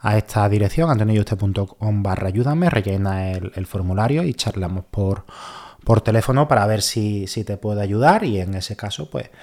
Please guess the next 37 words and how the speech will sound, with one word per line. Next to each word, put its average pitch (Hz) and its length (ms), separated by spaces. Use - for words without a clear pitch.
nos 98 140
ponemos 101 340
en 87 60
marcha - 360
con, 95 480
con 110 200
tu 110 100
objetivo. 92 360
Así 92 140
que 120 120
si - 100
estás 117 220
interesado, 120 600
no 117 220
tardes 120 360
porque... 104 800
Eh, 87 520
en 101 140
cuanto 95 320
yo 95 180
suelo 107 280
llenar 104 340
ya 101 340
esta 98 280
plaza, 101 280
ya 95 140
no 90 100
suelo 90 240
coger 90 440
a, 82 480
a 90 120
nadie. 80 320
Eh, 123 440
esta 143 220
idea 190 180
de 160 100
programa 123 520